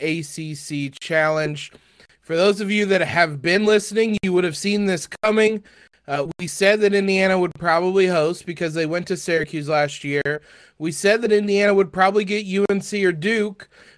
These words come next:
just because of how good they're expected to be next season, and that's what happened. I U will be hosting U N C in Assembly Hall, uh, a game that is going to be really, really exciting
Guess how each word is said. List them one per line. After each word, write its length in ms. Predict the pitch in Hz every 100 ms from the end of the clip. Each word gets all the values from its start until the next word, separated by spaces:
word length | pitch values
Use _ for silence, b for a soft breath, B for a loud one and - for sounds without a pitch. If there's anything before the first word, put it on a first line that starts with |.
| b
just 300 | 143 202 196
because 400 | 202 - 196 185
of 180 | 180 135
how 180 | 160 185
good 320 | 165 151 208
they're 140 | 170 170
expected 480 | 156 180 175 165 156
to 100 | 156
be 240 | 196 208 160
next 220 | 151 147 -
season, 520 | 151 160 160 165 165 b b b -
and 200 | 147 160
that's 220 | 156 175
what 180 | 185 185
happened. 380 | 185 196 151
I 200 | 120 139
U 260 | 170 185 196
will 240 | 180 180
be 160 | 170 165
hosting 540 | 139 180 196 226 202 185
U 180 | 185
N 160 | 196 202
C 500 | 156 - 175 175 185 b b _ _ _ _ _ - -
in 180 | 165 185
Assembly 460 | 190 190 185 185 165
Hall, 500 | 170 170 165 156 b b b b
uh, 360 | 139 151 151 143
a 100 | 156
game 460 | 147 180 185 185 185
that 280 | 170 165
is 240 | 151 165 156
going 360 | 170 175 175
to 60 | 165
be 200 | 160 165
really, 460 | 151 185 214 202 185
really 360 | 175 180 170
exciting 720 | 151 - 175 160 160 156 156